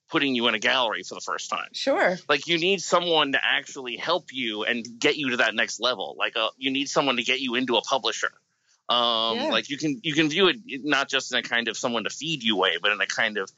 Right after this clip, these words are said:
Speaker 1: getting that step in the door. You know, Susan was that for me. She got my script out to investors. Um, and, you know, that was not a kind of access that I ever would have had on my own.
Speaker 2: Well, you, it, does it
Speaker 1: Um,
Speaker 2: help to have charm and talent?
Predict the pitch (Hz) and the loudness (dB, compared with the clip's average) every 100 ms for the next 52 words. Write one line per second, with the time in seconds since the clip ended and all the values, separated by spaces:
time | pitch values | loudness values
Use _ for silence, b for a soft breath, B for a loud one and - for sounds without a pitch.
0 | _ _ - 139 131 123 110 - 117 113 | _ _ -4 0 2 0 -2 0 0 -2
1 | 101 101 131 87 87 117 117 104 - 160 | -2 2 2 2 0 0 2 2 2 2
2 | 156 143 127 123 117 127 170 110 - 123 | 4 4 4 4 2 0 -2 -2 -2 0
3 | 120 110 - 127 - 98 95 - 110 98 | 0 0 -4 -8 -4 -4 -4 -6 -10 -4
4 | 110 175 - - - - - - 113 110 | -2 -2 -4 -10 -10 -10 -8 0 2 4
5 | 107 107 107 98 101 101 95 87 _ B | 4 2 2 0 0 0 0 -2 _ B
6 | B - 123 123 120 127 113 113 107 - | B 0 0 0 -4 0 0 2 -2 -2
7 | 127 107 - 131 170 - 101 101 107 92 | -2 -2 -2 -2 -2 -2 -4 -2 0 2
8 | 110 107 101 95 135 120 85 78 _ _ | 2 0 -2 0 0 0 -2 -8 _ _
9 | _ _ _ b b 233 226 220 208 202 | _ _ _ b b -6 -2 2 2 4
10 | 202 202 202 202 - 196 196 185 165 - | 4 4 4 2 2 0 2 2 0 0
11 | - 175 175 226 185 180 190 170 220 311 | 0 2 4 2 -2 0 2 2 0 -2
12 | - | -6